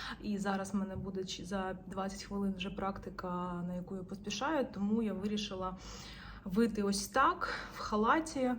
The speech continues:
після душу, не нафарбована, ніяка. І хочу сьогодні поговорити про тему прийняття себе. Е, це така цікава тема, яку я багато років транслюю, е, в своєму Instagram. Е, розповідаю свою історію, і тут хочу трошки її розкрити.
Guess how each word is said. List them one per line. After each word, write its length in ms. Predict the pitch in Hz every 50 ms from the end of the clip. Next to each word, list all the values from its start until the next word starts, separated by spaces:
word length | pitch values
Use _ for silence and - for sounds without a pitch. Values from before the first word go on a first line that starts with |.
| - -
після 260 | - 202 208 - 202
душу, 420 | 190 196 226 254 269 - - 247 233
не 140 | 214 202 196
нафарбована, 840 | 185 180 175 175 - - 185 180 202 247 277 285 277 254 240 233
ніяка. 460 | 220 202 190 185 190 214 - - - 240
І 220 | - 208 202 196
хочу 300 | 202 - 226 226 - 208
сьогодні 260 | - - 202 214 208
поговорити 560 | - 202 185 180 208 190 202 226 247 - -
про 180 | 220 - 196 196
тему 240 | - 220 240 226 208
прийняття 400 | 202 202 196 190 185 185 196 196
себе. 320 | - - 185 170 156 135 - - - - - - - - - - - - - - - - - - - - - -
Е, 200 | 214 214 208 208 208
це 120 | 220 254
така 240 | - - - 269 269
цікава 480 | 269 - - 247 - 277 262 233 214
тема, 400 | 208 - 240 302 392 392 311 269 269 - - - - - - - - -
яку 280 | 226 220 220 220 254
я 100 | 254 240
багато 360 | 208 196 214 208 220 220 -
років 340 | 214 226 294 - - 247 - - - -
транслюю, 680 | - 214 208 208 208 - 233 240 233 220 208 196 202 -
е, 280 | 196 190 190 190 190 196
в 80 | 196
своєму 420 | - - 202 208 208 214 214 196 185
Instagram. 580 | 196 - - - 214 220 240 269 330 359 330 320 - - - - - - - - - - - - - - -
Е, 320 | 233 208 202 208 208 202 202
розповідаю 540 | 214 208 - 226 208 202 202 202 196 190
свою 420 | 196 - - 202 202 196 240 302 330
історію, 580 | 311 - - - - 247 240 233 220 220 -
і 60 | 220 202
тут 180 | 220 269 269
хочу 260 | - - 233 226 -
трошки 360 | - - 220 226 - - - 220
її 120 | 208 208
розкрити. 500 | 214 214 - - - 208 196 196 -